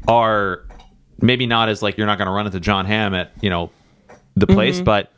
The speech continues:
Speaker 1: I do think there's, the same thing could be said about New York. When I was living in New York, it also felt like, uh, there's, like, the same five places that we always go. And, like, if this place is packed, we'll go here.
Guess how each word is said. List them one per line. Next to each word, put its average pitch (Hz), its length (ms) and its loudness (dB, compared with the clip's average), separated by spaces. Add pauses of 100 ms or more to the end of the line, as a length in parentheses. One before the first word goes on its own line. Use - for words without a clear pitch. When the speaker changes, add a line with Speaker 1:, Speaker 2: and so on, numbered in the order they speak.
(200)
Speaker 1:
I 135 140 0
do 147 120 -2
think 147 200 -2
there's, 120 340 -2 (960)
the 131 280 0
same 151 360 -2
thing 123 220 -2
could 104 160 -2
be 104 80 -2
said 98 160 -2
about 92 180 -2
New 90 80 -6
York. 85 160 -4
When 113 100 2
I 135 60 4
was 135 100 -2
living 139 180 -6
in 135 40 -6
New 127 80 -4
York, 123 320 -4
it 123 160 -4
also 117 300 -2
felt 95 280 0
like, 92 300 -4 (300)
uh, 131 180 2
there's, 98 160 -6
like, 104 140 -4
the 98 80 -6
same 127 320 -2
five 113 320 -2
places 107 300 -4
that 90 100 -2
we 98 100 0
always 104 260 0
go. 131 300 4
And, 104 160 -2
like, 92 260 -6
if 98 80 -6
this 117 140 0
place 107 220 -4
is 104 100 -10
packed, 110 280 -2
we'll 95 100 -2
go 101 120 0
here. 113 380 -2